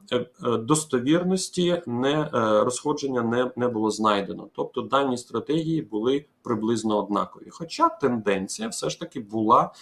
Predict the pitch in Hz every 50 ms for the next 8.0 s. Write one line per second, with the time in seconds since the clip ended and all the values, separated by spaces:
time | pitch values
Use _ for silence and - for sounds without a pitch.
0 | - - - - _ - - 151 151 151 160 156 151 147 - 127 113 107 104 101
1 | 104 113 120 - - 120 117 113 113 113 110 110 107 - 104 104 - - 104 101
2 | 101 - - 107 107 104 104 107 - - - 104 101 101 98 98 98 98 98 98
3 | 98 98 98 - - 110 107 101 - 101 101 92 - 98 - - 101 95 92 98
4 | 98 98 92 - - 98 95 - 98 95 95 95 - - - _ _ - - -
5 | - - - - - - - - _ _ _ _ - - 143 143 143 139 139 135
6 | 135 - _ - - - - 254 262 240 220 175 156 160 165 156 151 - - 147
7 | 143 131 131 - 139 135 139 143 147 165 170 170 165 165 - - 143 135 127 120